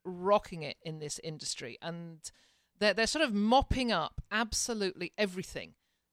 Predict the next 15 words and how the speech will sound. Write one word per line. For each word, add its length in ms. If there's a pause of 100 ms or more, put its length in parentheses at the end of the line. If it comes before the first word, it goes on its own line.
that, 520 (800)
that 180
is 240
out 300
there 380
in 240
the, 420
in 140
the 80
training 720
and 120
in 80
the 80
forums. 920 (440)
And, 540